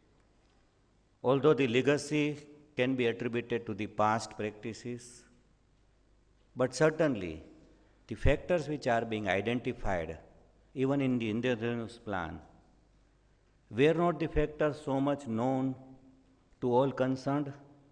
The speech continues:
Are the factors surfacing all of a sudden? Most of the factors were known or could have been visualized.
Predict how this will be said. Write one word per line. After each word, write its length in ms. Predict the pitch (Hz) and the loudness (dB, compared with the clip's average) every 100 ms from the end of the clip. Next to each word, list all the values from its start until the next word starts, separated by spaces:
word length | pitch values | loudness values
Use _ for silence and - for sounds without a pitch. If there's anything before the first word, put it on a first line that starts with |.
| _ _ _ _ _ 107 | _ _ _ _ _ 0
Are 220 | 117 131 | 2 2
the 120 | 139 | 0
factors 760 | 139 135 - 143 143 - - - - - _ _ | 0 -4 0 0 0 -4 -14 -18 -20 -20 _ _
surfacing 600 | - 123 120 139 127 139 123 | -6 -6 -4 -6 -4 -2 0
all 140 | 135 | 0
of 100 | 127 | 2
a 80 | 139 | -2
sudden? 400 | - 135 147 147 - - - _ _ _ _ _ _ _ _ _ _ _ _ _ _ _ _ _ _ | -2 -4 -4 -6 -12 -20 -20 _ _ _ _ _ _ _ _ _ _ _ _ _ _ _ _ _ _
Most 300 | 110 147 - | 2 4 4
of 140 | 165 160 | 2 2
the 80 | |
factors 920 | 160 139 131 - 139 135 139 - - - | 6 6 6 -2 0 0 0 -8 -20 -14
were 200 | 98 104 | -2 -2
known 520 | 92 104 123 143 151 131 | -2 -2 0 0 -2 -6
or 140 | 123 107 | -6 -6
could 200 | 104 107 | -4 -4
have 140 | 107 | -2
been 160 | 101 92 | -2 -4
visualized. 800 | 87 - 92 85 85 85 - | -6 -6 -6 -6 -8 -14 -20